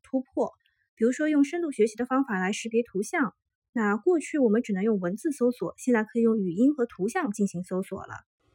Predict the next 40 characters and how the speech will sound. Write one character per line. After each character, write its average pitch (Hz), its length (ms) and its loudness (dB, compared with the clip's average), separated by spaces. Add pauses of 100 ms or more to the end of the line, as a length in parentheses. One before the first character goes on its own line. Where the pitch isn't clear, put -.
(120)
人 233 200 6
的 339 120 6
最 339 160 4
基 349 160 0
本 269 120 2
的 180 80 -2
智 233 220 0
慧 214 220 2
包 220 240 0
括 196 340 2
语 196 140 0
音 262 180 6
识 254 160 -2
别 247 140 4
能 208 220 4
力、 220 180 6
图 208 180 -6
像 254 220 2
识 196 120 -6
别 196 140 0
能 185 180 0
力、 185 160 0
自 302 200 -4
然 240 200 4
语 196 120 0
言 190 280 2
理 214 160 2
解 240 220 0
能 180 240 -2
力， 208 220 2 (260)
包 277 160 4
括 277 220 2
为 233 160 6
用 254 160 4
户 247 120 0
画 254 260 2
像 285 220 0
的 196 120 2
能 180 200 0
力。 202 240 2